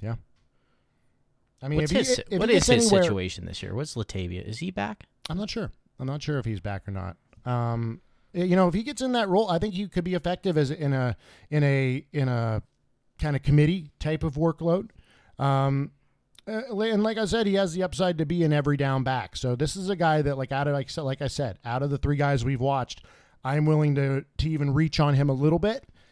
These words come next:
Speaker 1: in order to cash in on the
Speaker 2: You
Speaker 1: upside
Speaker 2: know who
Speaker 1: if it
Speaker 2: would
Speaker 1: hits.
Speaker 2: take him? He, you know, he's a Vegas kid. He played high school in Vegas. The Raiders.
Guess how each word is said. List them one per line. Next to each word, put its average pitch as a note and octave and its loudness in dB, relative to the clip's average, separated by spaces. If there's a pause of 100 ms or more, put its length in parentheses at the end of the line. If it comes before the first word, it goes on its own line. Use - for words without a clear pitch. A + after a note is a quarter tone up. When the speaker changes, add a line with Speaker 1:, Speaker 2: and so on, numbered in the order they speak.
(140)
Speaker 1:
in D3+ 6
order D#3 8
to C#3+ 4
cash C3+ -2
in C#3 2
on C3 2
the C3 0
Speaker 2:
You C3 0
Speaker 1:
upside C#3 4
Speaker 2:
know G3+ 8
who B3+ 8
Speaker 1:
if - 6
it C4 6
Speaker 2:
would E3+ 6
Speaker 1:
hits. G2+ 0
Speaker 2:
take G#2+ 2
him? B2 2 (420)
He, - -2
you E3 2
know, B2+ 4
he's F3 4
a - 6
Vegas A2 2
kid. E2 -8 (440)
He A2+ -6
played B2+ 2
high G#2 0
school G#2 -4
in E2+ -4
Vegas. F2+ -10 (800)
The - -12
Raiders. F2 -6